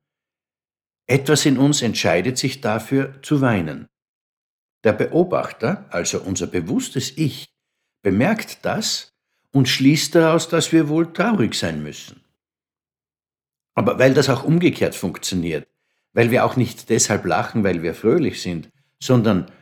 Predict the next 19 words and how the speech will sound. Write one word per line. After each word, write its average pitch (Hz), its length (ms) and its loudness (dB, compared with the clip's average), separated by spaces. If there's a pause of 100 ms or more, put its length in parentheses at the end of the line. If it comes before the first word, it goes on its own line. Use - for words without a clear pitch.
(120)
weil 110 180 4
wir 113 100 4
fröhlich 131 440 4
sind, 110 200 2
weil 92 180 2
wir 80 120 -4
lachen, 92 500 -4 (800)
können 131 300 6
wir 113 120 4
diese 101 260 0
erstaunliche 117 680 -2
Erkenntnis 107 540 -4
von 92 180 -2
William 92 300 0
James 87 440 -6
zu 90 120 -4
unseren 90 320 -8
Gunsten 101 460 -2
nutzen. - 460 -2